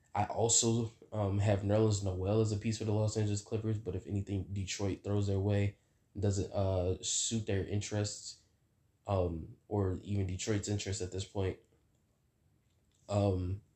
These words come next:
Mo Bamba seems like a good fallback option. And I think B J Pl-, Boston plus Robert Covington could probably equal a Mo Bamba deal, in my personal opinion, 'cause I think Mo Bamba, or even Wendell Carter, if Wendell Carter is, uh, um, if he's on the market,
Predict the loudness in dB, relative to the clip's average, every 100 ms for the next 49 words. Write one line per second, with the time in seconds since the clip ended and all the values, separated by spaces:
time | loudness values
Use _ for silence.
0 | _ _ 0 4 6 6 6 4 2 0
1 | -2 -4 -4 -4 -4 -4 -6 -8 -8 -10
2 | -10 -8 -6 -6 -8 _ _ _ _ 0
3 | 2 2 4 4 6 4 4 0 -2 -2
4 | -2 -2 -2 -4 -2 -2 -4 -6 _ _
5 | _ -6 -4 -4 0 2 4 4 4 2
6 | 0 -4 -4 -4 -4 _ -4 0 2 2
7 | 2 0 0 -2 -4 _ -6 -2 0 0
8 | -2 -6 -2 -2 0 -2 -4 -6 -4 -4
9 | -6 _ _ -2 -2 0 0 2 2 0
10 | -2 -4 -2 -2 0 0 2 4 4 2
11 | 2 2 2 2 0 -2 -2 -2 0 0
12 | 0 -2 -4 -6 -6 -8 -12 _ _ _
13 | _ _ _ _ _ -2 2 2 0 -4
14 | -4 0 4 4 4 2 0 -2 -8